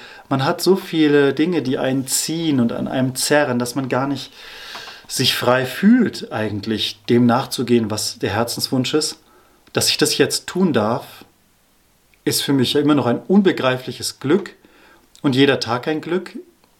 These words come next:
Ich arbeite gerne, weil es mir Freude und mit Leichtigkeit mir entgegenkommt. Aber es ist vor allem, ich gestalte die Welt nach meiner Weise, nach meiner Essenz.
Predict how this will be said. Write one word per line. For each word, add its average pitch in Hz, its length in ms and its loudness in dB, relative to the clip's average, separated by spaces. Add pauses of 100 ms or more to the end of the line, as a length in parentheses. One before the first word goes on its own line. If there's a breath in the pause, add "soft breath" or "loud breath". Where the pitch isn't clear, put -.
(140)
Ich - 120 -16
arbeite 117 320 0
gerne, 151 560 0 (760 soft breath)
weil 113 120 2
es - 300 -6
mir 117 180 0
Freude 139 560 -2
und 127 160 0
mit 113 140 -4
Leichtigkeit 104 800 -2
mir 135 140 0
entgegenkommt. 123 760 -2 (720 loud breath)
Aber 143 680 0 (300)
es - 200 -4
ist - 80 0
vor - 240 0
allem, 123 320 4
ich 151 180 -4
gestalte 113 500 -2
die 110 160 -4
Welt 104 380 -4
nach 120 220 -6
meiner 123 480 0 (1200)
Weise, 117 480 2
nach 110 140 -4
meiner 131 300 2
Essenz. 120 520 -2